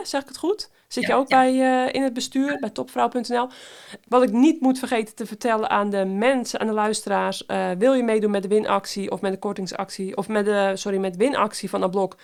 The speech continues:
Speaker 1: Vergeet niet te abonneren op de podcast, want anders schijnt het zo te zijn dat je dan geen recensie, eh, geen antwoord kan geven op Apple Podcasts. Dus vergeet niet te abonneren en dan kun je de sterren geven en de, en de reactie. Ehm, nou, dan zijn we aan het einde gekomen, denk ik. Eh, heb jij nog een nabrander?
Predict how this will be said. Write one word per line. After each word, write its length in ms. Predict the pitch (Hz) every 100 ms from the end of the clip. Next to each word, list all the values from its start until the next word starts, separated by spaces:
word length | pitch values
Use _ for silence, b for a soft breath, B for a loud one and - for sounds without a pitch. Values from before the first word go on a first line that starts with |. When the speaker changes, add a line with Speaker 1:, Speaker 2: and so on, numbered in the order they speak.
| b b
Speaker 1:
Vergeet 320 | - 233 240
niet 100 | 220 254
te 60 |
abonneren 440 | 208 208 214 208 202
op 60 |
de 60 | 180
podcast, 560 | - 226 - 180 175
want 200 | - 208
anders 380 | - 247 214 - -
schijnt 320 | - 214 214
het 100 | -
zo 140 | 202
te 80 | 185
zijn 160 | 196 185
dat 140 | 185
je 60 | 185
dan 160 | 180
geen 320 | 180 175 175 B B B
recensie, 680 | 214 208 196 196 - 185 190
eh, 100 | 180 180 175
geen 200 | 185 -
antwoord 300 | 208 - -
kan 140 | 175
geven 340 | 208 254 294
op 80 | 262
Apple 180 | 240 226
Podcasts. 540 | 233 220 - 208 202
Dus 280 | - 190 - B B B -
vergeet 260 | 190 214
niet 100 | 208
te 80 | 214
abonneren 480 | 190 185 190 190 185
en 120 | 185
dan 320 | 175 175 175 -
kun 140 | 185
je 160 | 180 170
de 140 | 165 -
sterren 360 | - 190 175
geven 340 | 165 175 180 -
en 140 | 175
de, 160 | 170 165 165 170
en 200 | 175 175
de 160 | 165 175 175 175
reactie. 540 | 175 190 240 - 339 B B B B B B _
Ehm, 480 | - 247 247 240 247
nou, 160 | 277 208
dan 100 | 220
zijn 160 | 226
we 60 | 220
aan 80 | 208
het 100 | 202
einde 300 | 208 339 294
gekomen, 420 | 208 214 196 196
denk 280 | 190 190 185
ik. 240 | 185 -
Eh, 180 | 190 190
heb 140 | 226
jij 100 | 294
nog 120 | 285 254
een 120 | 233
nabrander? 800 | 226 302 311 302 294 285 320